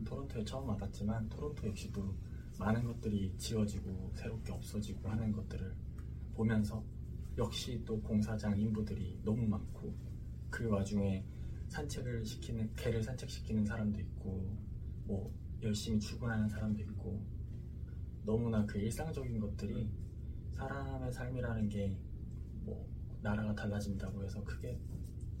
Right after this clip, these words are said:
진짜 다른 건 아니겠구나라는 것들을 언제나 생각하고 영화를 만들었는데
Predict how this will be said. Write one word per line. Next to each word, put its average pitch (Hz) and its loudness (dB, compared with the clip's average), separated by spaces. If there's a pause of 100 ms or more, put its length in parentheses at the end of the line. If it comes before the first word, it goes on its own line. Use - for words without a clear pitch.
(520)
진짜 107 6
다른 110 2
건 107 4
아니겠구나라는 - 0
것들을 98 -2
언제나 104 4
생각하고 - -2 (180)
영화를 104 6
만들었는데 95 0